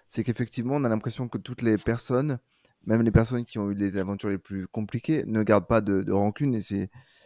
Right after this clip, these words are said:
c'est une très bonne chose. Et donc, le, donc là, on, on a parlé de ton contact avec les joueurs, mais il a bien fallu que tu tournes à un moment donné, euh, vers le, le club de Nice. Comment ça s'est passé, euh,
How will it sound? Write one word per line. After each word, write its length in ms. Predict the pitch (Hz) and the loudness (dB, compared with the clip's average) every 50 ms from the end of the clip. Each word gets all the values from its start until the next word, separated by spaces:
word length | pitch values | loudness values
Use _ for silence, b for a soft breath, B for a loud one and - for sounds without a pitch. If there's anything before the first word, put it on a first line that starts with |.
| b | b
c'est 160 | b - 113 110 | b 2 4 4
une 60 | 107 | 4
très 140 | - 127 120 | 6 4 4
bonne 140 | 120 123 | 4 6
chose. 220 | - 185 196 202 - b b b b b b _ - - | 6 6 6 4 4 b b b b b b _ 2 2
Et 80 | 120 | 2
donc, 280 | 117 127 127 123 - 135 | 4 2 -2 -2 2 4
le, 180 | 123 117 - | 4 4 6
donc 240 | - 127 127 123 131 | 6 4 2 4 4
là, 80 | 156 165 | 4 6
on, 160 | 165 143 131 - - - | 6 4 2 0 -2 0
on 120 | - 123 | 2 2
a 60 | 117 | 4
parlé 280 | 110 120 117 120 127 127 | 8 8 10 10 10 8
de 40 | 110 | 6
ton 160 | - - 120 | 4 -2 -2
contact 420 | - 123 120 117 127 123 - - 117 - - | -2 -2 -4 -2 -4 -4 -4 -4 -6 -6 -4
avec 340 | - 107 104 107 107 - - | -2 -2 0 0 -2 -4 -4
les 140 | 117 113 113 | -2 -2 -2
joueurs, 380 | 107 123 127 147 165 185 185 | -2 -2 0 2 4 4 2
mais 320 | 156 123 117 113 101 - _ _ _ _ _ _ _ _ _ _ _ _ _ _ _ - - | 2 0 -4 -4 -4 -6 _ _ _ _ _ _ _ _ _ _ _ _ _ _ _ -4 0
il 60 | 117 | 0
a 40 | 110 | 2
bien 140 | 113 127 120 | 2 0 0
fallu 220 | - 120 127 123 | 0 0 0 -2
que 40 | - | -4
tu 140 | - - - _ - | -8 -20 -20 _ -8
tournes 220 | 143 135 123 120 | -6 -4 -4 -4
à 20 | |
un 20 | 113 | -4
moment 220 | 110 110 110 110 | -4 -4 -4 -4
donné, 320 | 107 110 113 117 120 120 117 | -4 -4 -4 -2 -2 0 0
euh, 240 | 107 104 98 98 98 98 92 - - - - 85 | 0 0 0 0 -2 -4 -8 -10 -14 -18 -18 -18
vers 320 | - 104 101 - 98 95 | -16 -10 -4 -2 -2 -2
le, 160 | 98 98 98 98 | -2 -2 -4 -2
le 160 | 98 101 101 | -2 -2 -2
club 260 | - 123 120 110 110 | 0 0 0 0 2
de 100 | 104 107 | 2 4
Nice. 360 | 110 139 165 190 - - - - | 4 4 2 -2 -6 -12 -14 -10
Comment 220 | - 117 143 170 | -4 -2 -2 -2
ça 60 | 180 160 | -2 -2
s'est 120 | - 131 | -4 -2
passé, 320 | - 120 117 - 160 165 | -2 -2 -2 0 0 2
euh, 220 | 151 131 113 101 | 2 2 2 0